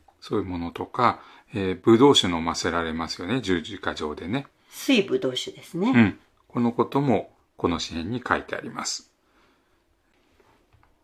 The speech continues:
Speaker 2: 万軍の神よ、あなたを待ち望む者が私のことによって恥ずかしめられることのないようにしてください。イスラエルの神よ、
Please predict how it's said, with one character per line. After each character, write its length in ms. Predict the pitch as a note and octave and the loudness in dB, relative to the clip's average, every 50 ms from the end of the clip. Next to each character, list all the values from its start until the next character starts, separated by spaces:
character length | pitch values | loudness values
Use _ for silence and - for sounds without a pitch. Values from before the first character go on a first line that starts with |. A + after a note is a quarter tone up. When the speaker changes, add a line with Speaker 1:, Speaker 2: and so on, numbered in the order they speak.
| _ _ | _ _
Speaker 2:
万 300 | E3+ E3+ F#3+ A3 B3 B3 | 10 12 12 12 12 8
軍 220 | A#3 B3 B3+ A#3+ A#3 | 6 6 8 8 8
の 100 | A#3 A3+ | 6 6
神 320 | - A3+ A3 F#3+ E3 C#3+ | 6 6 8 8 8 6
よ、 160 | C3+ C3 - - _ _ _ _ _ _ _ _ _ | 4 2 -2 -8 _ _ _ _ _ _ _ _ _
あ 140 | - - G3 | 4 6 8
な 160 | A3 G#3+ G#3+ | 8 8 8
た 180 | G#3+ G3+ E3+ | 10 10 10
を 60 | D3+ D3 | 10 10
待 160 | D3+ D#3 E3 | 6 2 2
ち 120 | - F#3+ | 6 8
望 320 | F#3+ F#3+ F#3 F3+ G3 F#3 E3+ | 10 10 10 10 10 10 10
む 80 | D3+ | 8
者 280 | C#3+ C#3+ D3 D#3 D#3 D3 | 4 2 2 2 2 2
が 220 | C#3+ D3 D3+ - - _ _ _ _ | 2 0 0 -2 -10 _ _ _ _
私 400 | _ E3 F3 - A#3 A#3 - - | _ -2 6 6 6 6 10 10
の 100 | C4 B3+ | 8 8
こ 140 | B3+ - C4+ | 8 6 6
と 100 | C4+ C4+ | 8 8
に 160 | C4 A#3 G3 | 8 8 6
よ 80 | D#3 C3 | 4 2
っ 40 | B2+ | -2
て 380 | - _ _ B2 - - - _ _ _ _ _ _ _ _ | -8 _ _ -4 -4 -4 -6 _ _ _ _ _ _ _ _
恥 220 | - - G#3+ G3+ | -2 -2 -2 -2
ず 60 | - - | -2 4
か 140 | - G#3+ | 6 6
し 140 | G3+ G#3 - | 6 8 8
め 120 | G#3 G3+ G3 | 10 12 12
ら 120 | G3 G3 | 12 12
れ 100 | G3 F#3+ | 12 12
る 140 | F3+ F#3 F3+ | 12 10 6
こ 140 | - E3+ D#3+ | 6 0 0
と 140 | - D#3+ | 2 4
の 120 | D3+ D3 D3 | 4 6 4
な 160 | D3+ E3 F3+ | 4 4 4
い 100 | F#3 F3 | 4 4
よ 100 | E3+ D3+ | 4 2
う 40 | C3+ | 2
に 100 | B2 B2+ | 2 0
し 100 | - - | -2 -6
て 120 | - F3 | -12 -10
く 100 | - - | -10 -8
だ 140 | B2+ C#3 C3+ | -8 -8 -8
さ 160 | - - D#3+ | -8 -10 -12
い。 100 | - - _ _ _ _ _ _ _ _ _ _ _ _ _ - - _ _ _ _ _ | -12 -12 _ _ _ _ _ _ _ _ _ _ _ _ _ -20 -20 _ _ _ _ _
イ 100 | E3 E3 | 0 0
ス 160 | - - G3+ | 4 8 10
ラ 160 | G3 G3 F#3 | 12 12 12
エ 40 | F3+ | 12
ル 120 | D#3 D#3 | 10 6
の 100 | D3 C#3+ | 2 2
神 320 | C#3+ - F3+ F3 D#3+ D3 C#3+ | 0 0 2 2 2 2 0
よ、 180 | C#3 C3+ D#3+ | -2 -4 -6